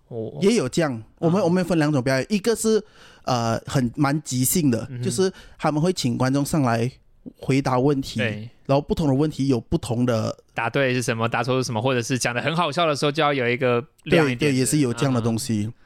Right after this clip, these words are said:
Speaker 2: 然后可能会在，呃，做，做一点直播在上面，
Speaker 1: 嗯哼。
Speaker 2: 就可能表演到一半的时候，可能那个人回答问题的时候，我就要给他一个特写，他的，
Speaker 1: 嗯。
Speaker 2: 他的脸部表情啊，
Speaker 1: 嗯。
Speaker 2: 因为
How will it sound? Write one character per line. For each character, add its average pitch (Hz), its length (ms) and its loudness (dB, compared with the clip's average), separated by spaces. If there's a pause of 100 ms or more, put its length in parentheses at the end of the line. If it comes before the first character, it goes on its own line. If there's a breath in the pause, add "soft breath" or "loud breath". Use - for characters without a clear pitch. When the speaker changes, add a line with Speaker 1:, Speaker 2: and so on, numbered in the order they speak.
(120)
Speaker 2:
然 147 100 2
后 175 60 2
可 151 140 -2
能 135 100 2
会 165 100 0
在， 156 460 0
呃， 113 280 0
做， 151 260 2
做 170 200 2
一 160 40 4
点 131 160 0
直 - 180 0
播 120 220 2
在 123 100 2
上 123 180 0
面， 123 280 4
Speaker 1:
嗯 127 100 -10
哼。 123 220 -6
Speaker 2:
就 - 80 -6
可 135 100 -4
能 123 100 0
表 127 140 0
演 123 80 0
到 127 80 2
一 135 40 2
半 143 120 0
的 - 20 2
时 127 60 0
候， 123 60 2
可 120 100 -2
能 117 100 4
那 123 60 4
个 139 100 2
人 123 140 2
回 120 100 0
答 117 140 2
问 131 160 4
题 131 60 0
的 120 80 2
时 123 40 2
候， 117 60 4
我 117 80 0
就 135 100 -2
要 135 160 0 (220 loud breath)
给 - 100 -2
他 117 80 2
一 117 60 4
个 131 80 0
特 151 220 2
写， 107 360 -2
他 - 140 -4
的， 170 180 0
Speaker 1:
嗯。 - 40 -4
Speaker 2:
他 127 100 -8
的 120 120 -4
脸 117 200 2
部 139 140 4
表 117 200 0
情 120 240 2
啊， 127 300 2
Speaker 1:
嗯。 123 260 -8
Speaker 2:
因 240 140 4
为 233 60 -2